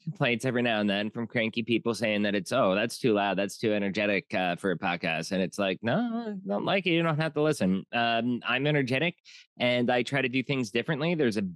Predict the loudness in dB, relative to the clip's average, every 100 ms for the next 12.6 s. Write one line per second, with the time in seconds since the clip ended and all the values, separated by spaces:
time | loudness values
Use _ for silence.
0 | _ 2 4 4 4 2 0 0 -2 0
1 | -2 -2 -2 -2 0 0 -2 -2 0 2
2 | 2 0 -2 -2 -2 0 0 0 -2 0
3 | -2 0 -2 0 0 0 2 0 -2 -2
4 | -2 -4 0 2 4 2 0 -2 -2 -2
5 | -2 -4 -14 _ -2 0 0 -2 0 0
6 | 0 -2 0 2 0 -4 -20 _ _ 0
7 | 2 2 4 4 4 0 0 0 0 0
8 | 0 0 0 0 0 0 _ _ _ _
9 | _ _ _ _ _ -2 2 2 0 -2
10 | 0 2 2 2 0 -2 -2 0 -2 -4
11 | -6 -6 -4 -4 0 -2 -2 -2 2 2
12 | 2 0 0 0 0 0